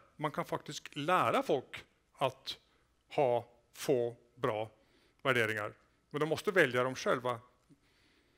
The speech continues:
Men det är inte omöjligt. Ehm, det är inte, man är inte all screwed liksom, eh, efter klockan, eh, eller när man är sju år och, ja,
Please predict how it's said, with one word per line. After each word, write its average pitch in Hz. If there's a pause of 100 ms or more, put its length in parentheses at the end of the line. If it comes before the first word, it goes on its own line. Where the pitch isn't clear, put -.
(600)
Men 139
det 151
är -
inte 208
omöjligt. 127 (120)
Ehm, 120 (720)
det 156
är 202
inte, 156
man 156
är 185
inte 185
all 147
screwed 123
liksom, 131
eh, 135
efter 147
klockan, 123
eh, 120
eller 123 (100)
när 151
man 135
är 123
sju 127
år 117
och, 117 (800)
ja, 127